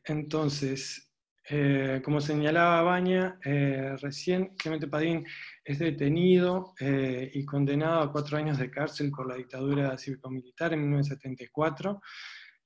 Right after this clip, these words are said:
eh, por encontrarse justamente, eh, organizando la primera exposición, muestra, eh, documentada de arte correo en América Latina, este, que se llama Festival Postal Creativa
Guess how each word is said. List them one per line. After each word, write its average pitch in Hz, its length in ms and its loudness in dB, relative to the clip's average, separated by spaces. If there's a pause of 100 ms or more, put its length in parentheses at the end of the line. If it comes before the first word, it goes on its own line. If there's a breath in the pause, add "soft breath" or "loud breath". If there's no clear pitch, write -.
(140)
eh, 127 720 -2
por 143 160 2
encontrarse 147 680 4
justamente, 165 800 -2
eh, 135 440 0
organizando 160 960 0 (280 loud breath)
la 139 140 -2
primera 147 880 2
exposición, 147 960 -2
muestra, 139 680 -2
eh, 127 120 -10
documentada 135 960 0 (320 loud breath)
de 139 120 -4
arte 143 260 2
correo 143 400 2
en 139 80 2
América 139 420 -4
Latina, 160 600 -4 (680 loud breath)
este, 135 680 -4
que 151 100 -2
se 147 160 -2
llama 165 480 0
Festival 151 640 2
Postal 147 340 -4
Creativa 165 720 -2